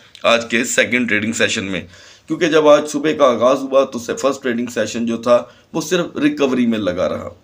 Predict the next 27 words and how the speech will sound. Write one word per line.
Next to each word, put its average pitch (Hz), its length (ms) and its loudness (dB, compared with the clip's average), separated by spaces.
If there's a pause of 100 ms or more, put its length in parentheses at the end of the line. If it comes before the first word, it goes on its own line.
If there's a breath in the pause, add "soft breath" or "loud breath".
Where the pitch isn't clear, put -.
only 170 360 2
रिकवरी 104 340 -4
में, 104 120 -8
इससे 143 260 -4
ज़्यादा 117 260 0
कुछ 113 280 -8
नहीं 92 120 -8
हुआ। 76 240 -8 (720 loud breath)
So 190 200 2
गाइस, 185 280 4 (340)
एलटीसी 175 340 0
की 185 100 -8
बात 160 280 6
करते 160 260 0
हैं। 156 240 -4
एलटीसी 156 340 0
ने 165 140 0
लो 139 160 2
लगाया 143 340 6
गाइस 135 260 2
पचहत्तर 139 440 -6
इशारिया 117 440 0 (100)
इक्यानवे 107 480 0
का, 87 160 -4
सेवेंटी 123 360 -4
फ़ाइव 123 260 2 (140)
पॉइंट 127 320 -2